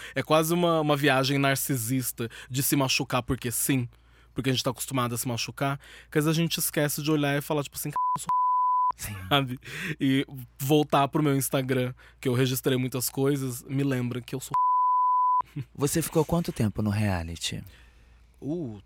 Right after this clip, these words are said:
Speaker 1: três episódios, umas, acho que um mês lá.
Speaker 2: Então você ficou três episódios, um mês.
Speaker 1: Uhum.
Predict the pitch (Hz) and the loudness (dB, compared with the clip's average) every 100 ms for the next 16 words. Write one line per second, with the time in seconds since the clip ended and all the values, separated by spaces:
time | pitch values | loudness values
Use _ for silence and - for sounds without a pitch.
0 | - 156 240 240 196 180 190 214 208 247 | -8 -4 -4 -6 -6 -2 -2 -2 -4 -8
1 | 247 202 170 185 208 - - - - - | -8 -8 -6 -4 -4 -6 -8 -10 -12 -10
2 | 156 165 226 226 202 - - - _ - | -6 -4 -4 -4 -4 -8 -16 -20 _ -10
3 | 151 151 - - 120 117 120 - 110 117 | -8 -8 -10 -4 -2 -2 -4 -4 -4 -2
4 | 135 143 151 139 131 135 120 127 143 139 | -2 -2 -2 0 2 0 -2 -2 0 0
5 | 90 - - 139 135 117 | -2 -4 -6 -6 -8 -8